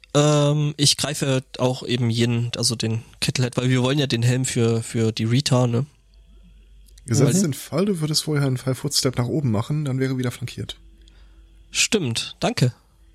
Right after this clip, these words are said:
Speaker 1: Ja, das mache ich natürlich.
Speaker 2: Ja.
Speaker 3: Ich hab's schon
Speaker 1: Ja, ja,
Speaker 3: für
Speaker 1: ich
Speaker 3: dich
Speaker 1: hab's gesehen.
Speaker 3: gemacht.
Speaker 1: Ich hab das Fenster offen. Genau, und, äh, ja, dann, äh, äh, dann, äh, greife ich den Kesselkopf wieder an, ne?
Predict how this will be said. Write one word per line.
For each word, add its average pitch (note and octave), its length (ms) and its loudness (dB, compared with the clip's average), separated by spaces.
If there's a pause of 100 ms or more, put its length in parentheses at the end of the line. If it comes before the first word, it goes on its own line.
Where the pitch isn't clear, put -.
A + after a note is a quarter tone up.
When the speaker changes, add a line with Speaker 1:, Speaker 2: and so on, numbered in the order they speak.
(360)
Speaker 1:
Ja, C#3 100 0
das D3+ 120 2
mache A3+ 160 -2
ich A#3 120 -2
natürlich. C3 500 -2 (680)
Speaker 2:
Ja. A#2+ 120 -2 (400)
Speaker 3:
Ich - 400 2
hab's - 200 0
schon A2 300 0
Speaker 1:
Ja, C3+ 60 4
ja, D3+ 120 4
Speaker 3:
für C#3 60 2
Speaker 1:
ich - 80 -2
Speaker 3:
dich - 40 -4
Speaker 1:
hab's C3+ 120 0
gesehen. B2+ 340 2
Speaker 3:
gemacht. - 380 -4
Speaker 1:
Ich D3 100 -2
hab D3 80 -4
das - 160 2
Fenster - 280 0
offen. - 180 -4 (300)
Genau, F#3+ 240 2
und, D3 180 0
äh, D#3 120 4
ja, D#3 180 2
dann, C#3+ 280 0
äh, C3+ 800 2
äh, C#3+ 60 -4
dann, D3+ 280 2 (160)
äh, D#3 40 0
greife - 220 0
ich - 80 -6
den E3+ 160 2
Kesselkopf C#3+ 760 0
wieder A#2+ 140 4
an, A#2+ 120 2
ne? G#3 120 2